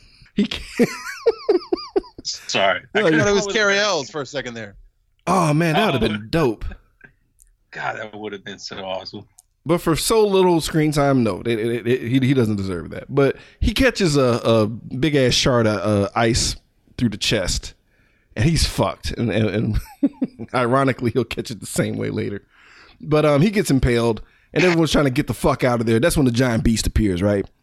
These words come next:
Speaker 1: And they're running from the beast. Uh, Thor's doing some cool lightning shit. And, um, long story short, uh, they're about to get killed by the giant beast. Uh, all the, you know, all the cronies, all the homies and shit.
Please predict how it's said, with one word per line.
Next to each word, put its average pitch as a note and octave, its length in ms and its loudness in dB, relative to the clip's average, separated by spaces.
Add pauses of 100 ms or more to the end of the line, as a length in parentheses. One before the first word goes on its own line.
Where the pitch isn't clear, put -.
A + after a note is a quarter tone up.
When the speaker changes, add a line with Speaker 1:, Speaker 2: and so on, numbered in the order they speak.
Speaker 1:
And D3+ 120 2
they're E3 100 2
running D3+ 280 2
from C#3 160 2
the C3+ 60 4
beast. B2+ 500 0 (440)
Uh, A2+ 280 -2
Thor's C#3+ 440 2
doing C3 220 2
some A#2 160 -2
cool C3+ 300 4
lightning B2+ 360 4
shit. B2 460 2
And, A#2+ 240 -2
um, G2+ 460 -10 (580)
long C#4 240 4
story C3 240 2
short, G#2 380 0 (580)
uh, G2+ 280 -2
they're F3 120 2
about F#3 180 2
to E3 60 0
get C3 160 -4
killed A2 220 2
by G2+ 80 0
the F#2+ 60 -4
giant F2 280 -6
beast. - 300 -12
Uh, A1 140 -4 (100)
all A#2 200 2
the, G2+ 220 -2 (160)
you - 120 -4
know, - 180 -10
all A2+ 140 -2
the F#2+ 200 -8 (220)
cronies, G2+ 400 -4
all G#2+ 120 0
the A2 80 -4
homies G2+ 320 -4
and F2+ 100 -12
shit. - 220 -8